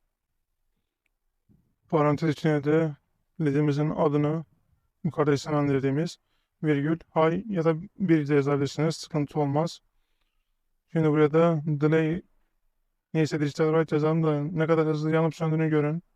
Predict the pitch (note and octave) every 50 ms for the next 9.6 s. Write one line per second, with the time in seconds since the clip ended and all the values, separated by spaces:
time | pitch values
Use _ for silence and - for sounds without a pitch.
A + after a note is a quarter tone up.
0 | _ _ _ _ _ _ _ _ _ _ _ _ - E3+ D#3 D#3 D3+ D#3 D3 C#3+
1 | - E3 D3+ D3+ D3+ - _ - E3 E3+ F3 - - _ _ - D#3 C#3+ D#3 D#3+
2 | E3 D#3+ D#3+ D3+ C#3+ D3 D#3 D#3+ D#3+ D#3+ D#3+ D#3 C#3+ - D#3 D3+ D#3 D#3 D#3 D3
3 | D3+ D3 D3+ D#3 D3 - D#3+ D#3 D#3+ D#3 - - - _ _ _ _ - E3 C#3+
4 | - - - - D#3 D3+ C#3 - D#3+ D3+ D3 D3 D#3 F3 - - - - - _
5 | - - - - - - - - - D#3 D#3 D3 - E3+ D#3+ E3 D#3+ D3+ E3 D#3
6 | D3+ D#3+ D#3 D3+ D#3 D3+ C#3+ C#3+ C#3+ C#3+ D#3+ E3 E3+ E3+ D#3+ _ _ _ _ _
7 | _ _ _ _ _ _ _ _ _ _ _ _ _ _ _ _ _ _ _ _
8 | _ - D#3+ C#3+ - D#3 D#3 D#3 D#3 D#3 D3 - - C#3+ - - E3+ E3+ E3 D3+
9 | - D#3+ E3+ F3 F#3 F3+ E3 D#3 D#3 D3+ C#3+ D3+